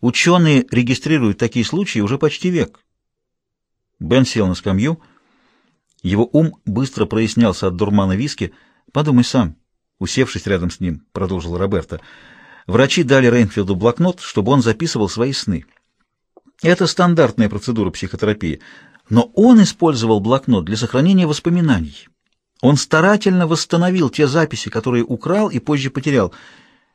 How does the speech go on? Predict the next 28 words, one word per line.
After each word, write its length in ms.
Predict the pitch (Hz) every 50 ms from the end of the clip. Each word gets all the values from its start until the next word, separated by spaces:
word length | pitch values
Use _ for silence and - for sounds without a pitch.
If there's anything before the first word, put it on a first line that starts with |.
| _ _
Психиатры 500 | - - 147 139 - 190 202 202 196 208
не 100 | 208 214
понимали, 360 | 214 233 233 254 247 - -
что 180 | 110 - - 131
он 100 | 139 151
делал. 280 | 143 131 95 85 98 _ _ _ _ _ _ _ _ _ _ _ _ _ _ _ _ _ _ _ _ -
Они 260 | 104 117 - 185 208
не 60 | 202
знали, 240 | 165 151 156 127 120
откуда 340 | 120 120 - - 196 160 135
Рейнфилд 360 | 123 123 113 104 - 110 98
берёт 240 | 90 110 113 110 107
материал, 500 | 107 104 110 101 101 123 160 180 165 - - - - - _ _ _ _ _ -
они 220 | 117 120 139 165
считали 400 | 165 - - 131 - 151 143 135
его 160 | 135 127 131
каракули 400 | - 139 139 135 120 - 120 117
бредом, 360 | 113 131 156 185 160 151 117 - - - _ _ _ _ _ -
но 160 | - 101 107
вдруг 400 | 104 98 107 - 233 262 254 -
в 100 | 180 156
нём 160 | 165 175 160 139
содержится 580 | - 175 170 160 170 156 131 135 117 - 147
нечто 280 | 147 143 123 - - 151
большее". 420 | 151 151 120 - - - - - _ _ _ _ _ _ _ _ _ _ _ _ _ _ _ _ _ _ _ _ _ _ _ _ _ _ _ _ - - - - - - _ _ -
"Этот 280 | - 92 - 101 - -
парень 360 | - 139 156 160 123 85 82
спятил. 720 | - - - - - 139 120 101 87 - - 80 69 -